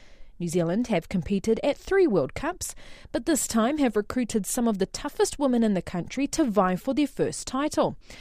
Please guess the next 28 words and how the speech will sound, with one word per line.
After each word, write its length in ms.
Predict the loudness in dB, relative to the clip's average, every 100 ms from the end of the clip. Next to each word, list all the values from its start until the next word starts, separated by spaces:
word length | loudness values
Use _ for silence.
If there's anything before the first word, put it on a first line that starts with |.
| -18 -10 -6
If 180 | -4
you're 80 | -2
wondering 480 | -2 0 2 2 4
what 280 | 2 0 -4
kabaddi 420 | -2 0 0 -2 4
is 240 | 4 6
exactly, 640 | 2 0 2 0 2 2 2 -4 -16 -8 -4
I 120 | -2
decided 480 | -2 0 2 0 -2
to 100 | -6
train 340 | -2 0 2
with 140 | 2
the 60 | 0
team 360 | -4 -6 -6 -4
to 120 | -4
find 360 | 0 2 4 2
out. 360 | 0 -4 -12 -14 -6
The 80 | -4
Indian 480 | 0 4 6 4 2
sport 440 | 0 0 0 4
of 200 | 2 4
kabaddi 520 | 2 6 6 4 2
requires 540 | 0 0 2 4 4 2
a 60 |
combination 720 | 0 2 4 4 4 2 2
of 160 | 0 0
strength, 680 | -4 0 2 2 -2 -10 -10
speed 540 | -8 -2 0 0 -2